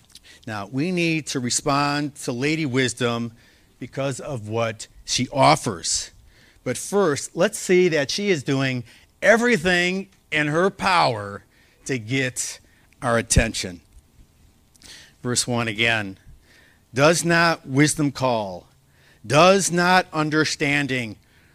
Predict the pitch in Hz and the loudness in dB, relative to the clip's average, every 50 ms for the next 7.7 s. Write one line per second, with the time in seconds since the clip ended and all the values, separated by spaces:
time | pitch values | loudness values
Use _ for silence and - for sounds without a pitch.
0 | _ - - 131 151 190 247 277 285 285 285 269 - 247 262 269 254 208 247 247 | _ -10 0 6 8 10 12 12 12 12 12 12 10 10 10 10 12 12 12 12
1 | 262 269 254 214 147 - - - - - - - - - - - - 135 131 - | 12 12 10 10 8 6 2 0 0 0 -2 0 0 0 0 0 -4 -6 -8 -10
2 | - - 101 - - - - - - - - - - - - - - _ _ _ | -14 -16 -16 -16 -20 -20 -20 -20 -20 -20 -20 -20 -20 -20 -20 -20 -20 _ _ _
3 | - - 214 226 233 240 233 208 214 240 262 269 269 269 277 262 262 269 277 285 | 4 6 8 10 10 10 10 10 10 12 12 12 12 12 10 10 10 10 10 10
4 | 294 294 277 220 135 95 78 - - - - 160 147 - - 208 208 220 233 240 | 10 8 8 8 6 2 -2 -8 -12 -6 -6 -4 -4 0 2 4 4 6 6 4
5 | 233 214 202 226 202 175 196 202 202 202 202 196 190 180 - _ _ - - - | 4 4 6 6 6 8 8 6 6 6 6 4 4 2 -2 _ _ -20 -20 -20
6 | - - - 151 - - - - 185 202 202 180 202 196 180 202 - - 190 175 | -20 -20 -20 -20 -20 -6 4 6 8 8 8 8 6 4 4 2 0 2 4 6
7 | 180 190 196 190 170 135 110 - - - - - - - | 8 10 10 8 8 6 2 -4 -6 -8 -8 -8 -8 -14